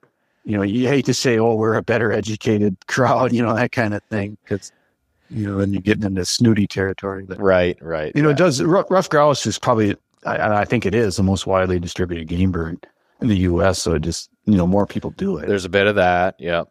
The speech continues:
Speaker 2: yep. Yeah, I think my thinking
Speaker 1: So
Speaker 2: too was, like, again, sort of them being on the eastern side of the country, you know, where, where there was a lot more people early on.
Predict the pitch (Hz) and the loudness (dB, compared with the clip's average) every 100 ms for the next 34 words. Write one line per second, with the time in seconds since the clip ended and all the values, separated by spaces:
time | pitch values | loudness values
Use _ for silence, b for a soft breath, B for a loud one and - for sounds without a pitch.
0 | _ 85 85 - 131 131 131 196 139 123 | _ -8 -8 -2 2 2 2 0 2 2
1 | - 131 110 90 117 113 110 95 92 87 | 0 -4 -4 -2 2 4 4 2 2 2
2 | 85 _ _ _ _ _ - 92 92 90 | 0 _ _ _ _ _ -10 -6 -4 -4
3 | 87 - _ - - 101 90 78 b b | -8 -14 _ -6 0 2 2 -2 b b
4 | b b b - 98 98 95 92 95 92 | b b b -6 0 0 2 -2 0 0
5 | 92 87 85 80 78 - - 131 123 - | 2 0 0 -2 -2 -4 -8 -6 -6 0
6 | 113 104 95 104 95 92 85 - 101 92 | 0 0 0 2 4 2 -2 0 -2 0
7 | 98 95 90 87 90 87 82 82 82 80 | 0 0 0 -2 -2 -2 -2 0 0 -2
8 | - 87 85 80 82 76 82 87 87 95 | -4 -2 0 0 0 -2 0 2 2 0
9 | 95 - 98 92 95 95 - 101 98 92 | -2 -2 -8 -4 0 -2 -2 -4 -2 -2
10 | 92 87 90 92 90 87 | 0 0 0 0 -2 -8